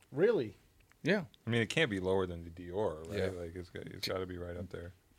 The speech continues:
Speaker 2: L V M H owns Dior.
Speaker 4: Yeah.
Speaker 2: Who's gonna get their money? But let's think about it. Air Jordan one. If you take the name Air Jordan off of it,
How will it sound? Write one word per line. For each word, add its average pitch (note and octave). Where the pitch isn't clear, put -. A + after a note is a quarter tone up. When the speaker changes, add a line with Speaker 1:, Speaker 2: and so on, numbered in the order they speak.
Speaker 2:
L A#2+
V G#2+
M A2
H G#2+
owns F#2
Dior. -
Speaker 4:
Yeah. F2+
Speaker 2:
Who's C3
gonna F#3+
get -
their E2+
money? E2
But B3+
let's C#4+
think D4
about G2+
it. -
Air E3
Jordan F3+
one. D3+
If -
you G3
take F#3+
the E3
name D3
Air C#3
Jordan C3
off G#2+
of G#2+
it, C3